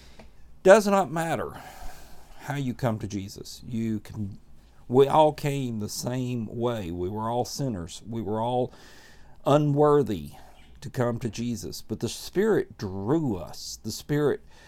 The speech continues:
reached down and, and drew those of us that are Christians to Christ. None of us was worthy to come to Christ. This, this man who laid on, uh, at the pool for thirty-eight years, I'm not saying that if you're physically unable, you're not worthy,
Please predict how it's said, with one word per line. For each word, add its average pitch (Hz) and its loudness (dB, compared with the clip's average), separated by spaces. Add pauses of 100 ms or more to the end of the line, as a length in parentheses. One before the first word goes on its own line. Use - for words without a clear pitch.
(220)
reached 139 -2
down 127 -4
and, 98 -8
and 107 -6
drew 135 0
those 123 2
of 120 -6
us - 0
that 104 0
are 92 -4
Christians 113 -4
to 139 0
Christ. - -8 (680)
None 143 2
of 180 0
us 127 2
was 117 -2
worthy 110 -2
to 101 -10
come 104 -4
to 101 -12
Christ. - -8
This, 110 -6 (200)
this 117 -2
man 117 -2 (540)
who 123 0
laid 120 4
on, 120 -2 (500)
uh, 131 -8 (280)
at 120 2
the 120 -4
pool 127 0
for 139 -6
thirty-eight 123 0
years, 127 -2 (400)
I'm 127 0
not 160 -2
saying 185 -2
that 143 0
if 127 -6
you're - -2
physically 135 0
unable, 104 0
you're 98 -2
not 110 -4
worthy, 101 -4